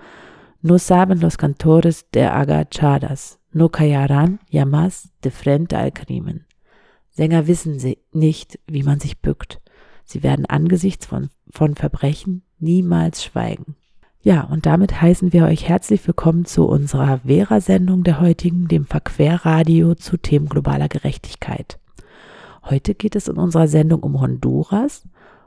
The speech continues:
und um die Menschenrechtslage dort. Außerdem berichten wir von einer Familie, die aufgrund ihrer politischen Aktivitäten aus Honduras,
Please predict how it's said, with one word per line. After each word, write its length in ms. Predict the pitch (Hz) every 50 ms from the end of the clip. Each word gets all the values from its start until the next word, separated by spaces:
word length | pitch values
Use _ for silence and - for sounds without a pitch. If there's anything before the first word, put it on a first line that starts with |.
| _ _ -
und 340 | 170 190 214 254 - - -
um 120 | 165 165
die 100 | 160 151
Menschenrechtslage 840 | 143 147 151 147 - - 117 117 135 139 - - 131 127 113 127 -
dort. 420 | - - - - - - - - - - _ _ _ _ _
Außerdem 500 | - 135 135 135 - 175 202 214 233 - - _ _
berichten 500 | - 196 - 214 196 - - - 202 180
wir 120 | 190 196 -
von 160 | - 185 -
einer 200 | 165 156 156 151
Familie, 540 | - - 156 151 151 165 185 202 202 202 170
die 160 | 160 156 -
aufgrund 460 | - - - - - 185 190 196 -
ihrer 180 | 175 160 147 156
politischen 560 | - - 170 160 190 180 - 202 - - -
Aktivitäten 880 | 156 151 - - 165 151 135 151 139 - - 170 180 - _ 214 220 -
aus 300 | - 165 165 - - -
Honduras, 560 | 156 147 143 165 160 - 143 147 143 - -